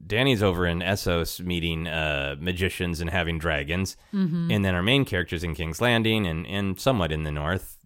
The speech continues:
Speaker 1: and, and in the middle part of the country are all just like, "What?" And then in the last couple of seasons, everything come-, becomes, like, a much larger fantasy story of ice zombies. Um, and one of the things that makes the show feel different.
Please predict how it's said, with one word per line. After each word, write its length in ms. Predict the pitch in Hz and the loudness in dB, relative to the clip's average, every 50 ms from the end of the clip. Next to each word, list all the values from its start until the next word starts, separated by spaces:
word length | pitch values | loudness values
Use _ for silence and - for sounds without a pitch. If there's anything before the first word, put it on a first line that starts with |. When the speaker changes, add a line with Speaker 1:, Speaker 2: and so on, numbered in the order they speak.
| - | -14
Speaker 1:
and, 220 | - 76 73 73 - - | -10 -8 -8 -8 -8 -8
and 140 | 78 78 | -8 -8
in 120 | 76 73 73 | -6 -6 -6
the 80 | 73 | -6
middle 260 | 73 76 73 73 76 73 | -6 -4 -4 -4 -4 -2
part 160 | - 87 76 73 | -2 -2 -2 -4
of 40 | |
the 60 | 76 - | -4 -6
country 300 | - 82 82 - 92 82 | -6 -8 -6 -2 -2 0
are 40 | |
all 120 | 80 80 82 | 0 0 -2
just 160 | 78 78 - | -4 -6 -6
like, 160 | - 71 69 - _ | -6 -8 -8 -8 _
"What?" 440 | 73 87 127 165 - - - - - - - - - - | -2 2 2 2 0 -2 -14 -20 -20 -20 -20 -20 -12 -4
And 160 | 110 107 101 | 0 2 4
then 300 | 98 95 92 95 92 98 - | 4 4 4 4 2 0 -2
in 80 | - 101 | -2 0
the 80 | 92 | 2
last 180 | 87 87 80 - | 2 2 2 0
couple 160 | - 87 85 | -4 -6 -6
of 60 | 82 | 0
seasons, 420 | - - 87 82 80 76 78 - - - _ _ | 4 4 4 4 2 -2 -4 -8 -10 -18 _ _
everything 340 | 120 113 90 90 82 87 85 | 0 0 0 0 -2 -4 -4
come-, 260 | - - 87 87 90 - - | -4 -4 -4 -4 -6 -8 -6
becomes, 440 | 92 87 - - 117 110 92 80 - | -6 -6 0 2 2 4 4 2 -2
like, 220 | 76 69 - - - | -4 -6 -6 -2 0
a 100 | 98 95 | 2 4
much 280 | 92 92 95 90 - - | 4 4 2 0 0 0
larger 260 | 98 90 85 80 87 78 | 0 0 2 0 -2 -2
fantasy 460 | - 98 95 95 92 85 - 80 73 | 0 0 0 2 0 -2 -2 -4 -6
story 340 | - - 82 76 71 71 73 | -6 -4 -4 -4 -2 -2 -4
of 120 | 71 71 - | -6 -6 -2
ice 320 | - - - 196 202 156 - | -2 -2 0 0 -2 -2 -2
zombies. 760 | 170 190 170 165 165 160 143 131 104 95 90 - - - - - - - - - - - - _ | 2 4 4 4 4 2 -2 -4 -4 -4 -6 -6 -8 -10 -14 -16 -20 -20 -20 -20 -20 -20 -8 _
Um, 520 | 107 104 98 90 82 80 76 73 69 - - _ _ _ _ _ _ _ _ _ _ _ _ - | 2 4 4 4 4 0 -2 -6 -8 -10 -14 _ _ _ _ _ _ _ _ _ _ _ _ 0
and 260 | 113 110 98 95 90 | 0 2 2 2 2
one 100 | 87 87 | 2 2
of 60 | 82 | 2
the 40 | 76 | 2
things 160 | - 85 76 | 2 0 0
that 80 | 82 82 | -2 -2
makes 160 | 80 78 - | -4 -4 -4
the 80 | 78 | -6
show 160 | - - 82 76 | -4 -4 -4 -2
feel 280 | - - 92 90 85 | 0 2 2 2 2
different. 400 | 76 73 73 - - 71 80 - | 2 -2 -4 -4 -4 -6 -8 -8